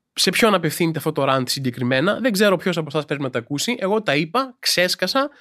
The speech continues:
Την επόμενη φορά που θα έρθείτε να μου σπάσετε τα νεύρα κάτω από ένα tweet, "Εξυπνακίστηκα ότι ο Θωμά, χαχά, γιατί λες αγγλικές λέξεις",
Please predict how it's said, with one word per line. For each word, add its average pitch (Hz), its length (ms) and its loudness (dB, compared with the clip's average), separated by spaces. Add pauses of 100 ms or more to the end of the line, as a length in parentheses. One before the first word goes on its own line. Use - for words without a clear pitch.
(160)
Την 185 160 2
επόμενη 226 300 4
φορά 196 320 4
που - 100 -10
θα 151 100 2
έρθείτε 160 480 2
να 139 120 2
μου 143 80 2
σπάσετε 196 360 2
τα 170 140 -2
νεύρα 180 280 0
κάτω 180 220 0
από 165 100 -2
ένα 170 280 0
tweet, 165 180 2 (140)
"Εξυπνακίστηκα 151 760 -2
ότι 135 140 0
ο 160 260 2
Θωμά, 160 280 0
χαχά, 156 340 0
γιατί 147 220 0
λες 151 200 0
αγγλικές 131 400 -2
λέξεις", 175 440 -2